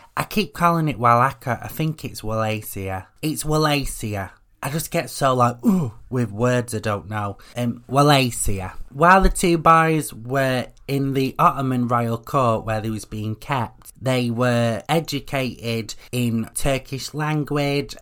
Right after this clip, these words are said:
and they taught them the Quran. And Radu, the younger brother, he really took to this and he converted to Islam and he ended up serving for the Ottoman court. And Vlad rejected this 'cause he was Christian and he didn't want to convert to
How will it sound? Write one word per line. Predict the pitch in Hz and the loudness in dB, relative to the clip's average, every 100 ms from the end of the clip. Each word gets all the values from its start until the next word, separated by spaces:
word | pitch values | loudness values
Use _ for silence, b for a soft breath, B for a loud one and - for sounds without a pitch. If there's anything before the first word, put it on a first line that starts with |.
| - | -8
and | 131 | -2
they | 139 | -2
taught | - 143 147 | 2 4 4
them | 127 123 | 4 0
the | 117 | 0
Quran. | 117 - 131 147 143 113 - | -2 -2 0 2 2 2 -2
And | 127 127 120 | -4 -2 0
Radu, | 151 175 147 117 107 107 104 | 2 2 0 -2 -2 -4 -2
the | 117 | -2
younger | 127 147 139 | 0 -2 -2
brother, | 113 110 101 104 | -2 -2 -2 -4
he | - 165 196 | -4 -4 -2
really | 135 127 120 120 110 107 - _ - | -2 0 0 -2 -2 -6 -10 _ -4
took | 175 - | -4 -4
to | - | -6
this | 117 113 | -4 -4
and | 127 120 | -2 0
he | - 131 | 0 -2
converted | - 131 117 135 113 120 120 | -4 -4 0 0 -2 -6 -8
to | - 139 | -6 -4
Islam | 139 117 107 107 104 107 B B | -4 -6 -8 -8 -8 -10 B B
and | - 123 | -6 -2
he | 127 | -2
ended | 131 123 117 | -2 -2 -4
up | 113 | -6
serving | - - 139 135 117 110 | -6 -2 -2 -2 -4 -4
for | - 117 | -4 -4
the | 117 - | -4 -2
Ottoman | 120 110 117 117 | -2 -2 -4 -4
court. | 117 - 120 139 147 - - | -6 -2 0 0 -2 -8 -4
And | 139 | -2
Vlad | 131 160 160 | 4 4 2
rejected | 135 120 - 143 - - 135 113 | -2 -4 -2 -2 -2 -6 -8 -4
this | 113 113 - | -4 -6 -10
'cause | - 117 | -12 -6
he | 123 | -2
was | 120 | -2
Christian | 120 - 127 - 120 117 | -4 -8 -6 -2 0 0
and | 117 | 0
he | 113 | 0
didn't | 107 113 113 | 4 4 4
want | 117 113 | -2 -4
to | |
convert | - 110 107 113 110 101 - | -6 -8 -4 -2 -2 -4 -6
to | 113 104 | -4 -4